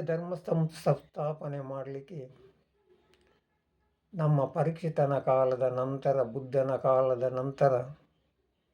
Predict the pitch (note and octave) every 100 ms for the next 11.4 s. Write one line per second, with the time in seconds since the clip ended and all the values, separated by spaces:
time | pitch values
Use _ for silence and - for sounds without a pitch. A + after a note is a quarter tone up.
0 | _ _ _ _ E3+ D3 C#3 D#3+ D3 C#3+
1 | C#3 C3 - B2+ - - C#3 C3+ B2+ B2+
2 | B2 A#2+ B2 A#2+ B2 A#2 A#2 A#2 A#2 A#2
3 | A#2+ B2 - _ _ _ _ D3+ C3 C3+
4 | B2+ C3 B2+ C#3 C3 D3+ B2 B2 B2+ B2+
5 | A#2+ B2 B2 B2 A#2+ A2+ _ _ _ _
6 | _ _ _ _ _ _ _ _ F3 D3
7 | C#3+ C#3 C3 C3 C3 - C#3 C3 C3 B2+
8 | B2 D3 C3 C3+ C3+ B2+ B2+ B2+ C3 B2+
9 | C#3 B2+ C#3+ C3 - _ _ _ _ E3+
10 | C#3+ C#3+ C#3 C#3+ D3 D3+ D3+ D3 D3 D#3+
11 | D#3 C#3+ D#3 D3